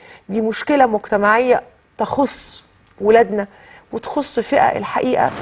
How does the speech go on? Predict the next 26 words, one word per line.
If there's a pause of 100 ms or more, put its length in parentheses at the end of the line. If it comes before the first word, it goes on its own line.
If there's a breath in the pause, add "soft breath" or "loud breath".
(140)
ما
جنتش
حاجة
في
حياتها. (400 loud breath)
أنا
عايزة
أقول
لحضراتكم
حاجة، (380 loud breath)
إن
الموضوع
بس
مش
موضوع
مصطفى، (560)
صح؟ (540 loud breath)
ده (100)
في
خبر (140)
النهاردة
كان
منشور
على
البوابة
نيوز